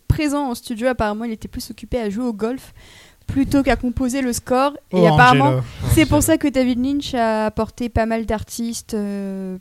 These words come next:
Speaker 1: pour compléter, euh, la B O. Mais, euh, je trouve que l'équilibre entre les, les morceaux donc, de, de Bowie, Marilyn Manson, Rammstein, Nine Inch Nails et, euh, et la, l'O S T, je trouve que les deux se mélangent à merveille. Pour moi, c'est vraiment le meilleur mélange de la B O de Lynch.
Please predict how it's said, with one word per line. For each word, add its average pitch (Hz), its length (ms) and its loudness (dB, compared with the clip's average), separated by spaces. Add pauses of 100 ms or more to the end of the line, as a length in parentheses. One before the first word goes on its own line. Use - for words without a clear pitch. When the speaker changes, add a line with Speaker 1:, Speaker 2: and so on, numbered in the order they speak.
Speaker 1:
pour 214 320 -4
compléter, 226 640 -4
euh, 196 140 -6
la 196 120 -4
B 202 160 -4
O. 285 80 -8 (480)
Mais, 226 280 0
euh, 226 100 4
je 220 80 -4
trouve 285 180 -4
que - 120 -6
l'équilibre 226 500 -6
entre 214 280 -4
les, 208 280 -4
les 196 140 -6
morceaux 202 280 -10
donc, 208 160 -8
de, 190 320 -6
de 185 120 -6
Bowie, 208 360 -4
Marilyn 196 300 -8
Manson, 208 480 -10 (100)
Rammstein, 208 520 -6
Nine 190 120 -10
Inch 185 220 -14
Nails 220 220 -8 (680)
et, 262 320 2
euh, 208 440 0
et 247 140 -2
la, 214 300 -2
l'O 208 140 0
S 202 160 -4
T, 247 200 -4
je - 60 -10
trouve 254 180 -10
que - 80 -10
les 202 140 -6
deux 214 140 -6
se - 140 -12
mélangent 208 340 -6
à 208 60 -4
merveille. 208 360 -6
Pour 226 120 -18
moi, 214 80 -8
c'est 214 140 -12
vraiment 208 220 -6
le 214 100 -4
meilleur 214 400 -4
mélange 208 380 -8
de 208 60 -12
la 196 120 -8
B 185 100 -8
O 202 80 -4
de 196 120 -6
Lynch. 185 320 -10